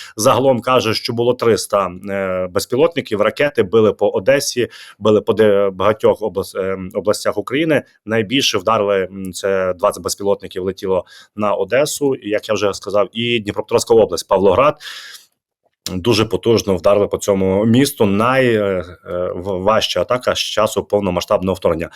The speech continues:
Натомість сили оборони зуміли, е, добре дати прикурити росіянам, тому що мер столиці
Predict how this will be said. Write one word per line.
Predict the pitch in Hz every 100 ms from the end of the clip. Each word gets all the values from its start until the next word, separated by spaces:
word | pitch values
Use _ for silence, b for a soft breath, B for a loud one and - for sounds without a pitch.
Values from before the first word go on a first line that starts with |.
| B B 110
Натомість | 135 160 180 170 170 -
сили | 147 131
оборони | 117 - 104 107 107 113 147 165 160
зуміли, | 104 101 101 120 135 131 123 117 107 _ b b _ 98
е, | 95 90
добре | 85 107 127 107 107
дати | 92 117 113 107
прикурити | - 110 - 107 113 113 110 98 107
росіянам, | 104 104 - 98 95 76 76 80 78
тому | - 87 104 107
що | - - 104 101 - B B B
мер | 104 139 143 135
столиці | - - 120 127 123 - 110